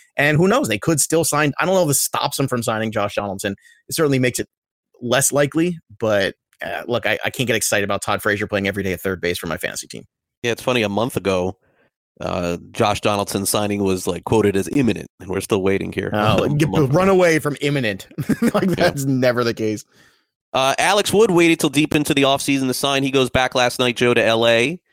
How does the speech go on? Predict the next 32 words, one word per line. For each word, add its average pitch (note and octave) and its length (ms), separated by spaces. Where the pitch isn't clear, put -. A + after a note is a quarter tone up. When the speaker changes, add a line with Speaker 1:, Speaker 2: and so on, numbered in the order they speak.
Speaker 2:
And A2 280
a - 20
couple B2+ 240
of A#2 60
years C3+ 180
ago, G#2 180
Wood A2+ 200
was G#2+ 160
fantastic - 920
with G2+ 100
the F#2 80
Dodgers G2 600
and, F#2+ 380
uh, G2+ 280
you - 40
know, - 80
hasn't F3+ 220
had E3+ 140
the C#3 60
same C#3+ 260
success - 400
since. C#3+ 320
So G#2 280
he G#2+ 120
goes A2 180
back G#2+ 220
to - 80
the G2 60
place G#2 280
where G#2+ 100
he G2+ 160
did. A#2 440